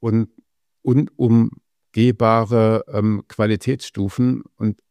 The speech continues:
spätestens die wissenschaftliche Redaktion <laughs> liest sich wirklich alles genau durch. Ähm, also wir haben nichts in einer Veröffentlichung, ähm, äh, sozusagen, also ich, mir ist nichts bekannt. Ähm, wa-,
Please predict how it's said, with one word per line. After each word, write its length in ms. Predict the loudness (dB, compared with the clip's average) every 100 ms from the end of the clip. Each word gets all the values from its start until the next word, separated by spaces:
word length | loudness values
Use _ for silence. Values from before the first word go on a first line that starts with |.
| _ _
spätestens 580 | -18 -2 0 0 -4 -6
die 200 | -4 -4
wissenschaftliche 720 | -2 -4 -4 -6 -4 -6 -2
Redaktion 680 | 2 0 -2 -4 0 2 0
<laughs> 40 |
liest 260 | -2 -4 -4
sich 220 | -8 -8
wirklich 320 | -10 -10 -6
alles 320 | -6 -4 -6 -4
genau 260 | 0 0
durch. 380 | -2 -6 -8 -10 _ _ _ _ _ _ _ -2
Ähm, 220 | 2 4
also 180 | 2 2
wir 80 | 2
haben 200 | 2 0
nichts 440 | 0 0 -2 -10
in 160 | -10 -8
einer 260 | -2 0 0
Veröffentlichung, 920 | -4 -4 0 0 0 -2 0 -2 -6 -8
ähm, 460 | -4 -2 -2 -4 -12 -12
äh, 320 | -4 0 0 -4 _ _ _ _ _ _ _ _ _ _ -14
sozusagen, 800 | -14 -8 0 0 2 2 0 -6 _ _ _ _ _ _ _ -8
also 200 | -8 -6
ich, 160 | -8 -10 _ -14
mir 300 | -8 -2 -2
ist 120 | -2
nichts 260 | -6 -6
bekannt. 600 | -10 -4 -2 -2 -4 -10 -6
Ähm, 560 | -2 0 0 0 -6 -14 -20
wa-, 180 | -16